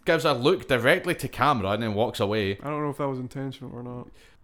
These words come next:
Speaker 1: I don't know, because the final shot of this film is Captain America looking right down the barrel of the fucking camera.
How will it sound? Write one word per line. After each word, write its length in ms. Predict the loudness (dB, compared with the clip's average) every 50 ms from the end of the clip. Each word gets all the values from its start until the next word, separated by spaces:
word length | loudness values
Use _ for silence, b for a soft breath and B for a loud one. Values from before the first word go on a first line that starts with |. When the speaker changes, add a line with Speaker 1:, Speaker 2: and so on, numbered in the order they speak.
| -20 -6 _
Speaker 1:
I 100 | 6 6
don't 100 | 6 6
know, 120 | 6 6 6
because 240 | 4 2 0 0 0
the 80 | 4
final 300 | 6 6 6 6 6 2 2
shot 260 | 4 6 6 6 6
of 80 | 6 6
this 140 | 6 4 6
film 300 | 4 4 4 4 4 2 2
is 160 | 2 2 2
Captain 280 | 4 4 4 4 4 2
America 400 | 2 4 4 4 4 2 2 2
looking 360 | 2 2 0 0 -2 -2 2
right 240 | 4 4 4 4 4
down 220 | 4 4 4 4
the 60 | 2 4
barrel 400 | 6 8 8 10 10 8 6 4
of 60 | 2
the 60 | 2
fucking 380 | 4 2 2 2 2 0 0 2
camera. 480 | 4 4 4 4 4 2 2 0 0